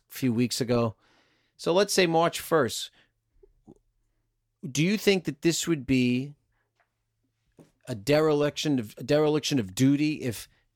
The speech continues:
Quinn does not put Lafreniere on the first line with Buchnevich and Zibanejad? 'Cause I don't think he's gonna demote the fir-, the entire first line,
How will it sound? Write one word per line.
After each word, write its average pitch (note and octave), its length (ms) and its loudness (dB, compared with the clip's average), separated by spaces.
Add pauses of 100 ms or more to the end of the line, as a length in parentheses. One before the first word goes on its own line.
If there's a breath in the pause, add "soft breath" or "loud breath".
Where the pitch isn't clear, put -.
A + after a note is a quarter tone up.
Quinn D3+ 300 0
does B2 220 -4
not C#3 240 -4
put - 320 0 (1300)
Lafreniere B2+ 760 0
on B2+ 100 -6
the A2+ 60 -6
first C#3+ 360 -4
line C3+ 360 -2 (840)
with A#2 240 -4
Buchnevich C3+ 760 -2 (260)
and A2+ 240 -8
Zibanejad? A#2 760 -2
'Cause - 100 -10
I A#2 60 0
don't A#2+ 120 -2
think A2+ 100 -4
he's G2 120 -8
gonna G2 160 -4
demote F2+ 420 -4
the E2 80 -12
fir-, - 280 -14
the G2 120 -10
entire F2 320 -8
first - 340 -10
line, F2+ 280 -10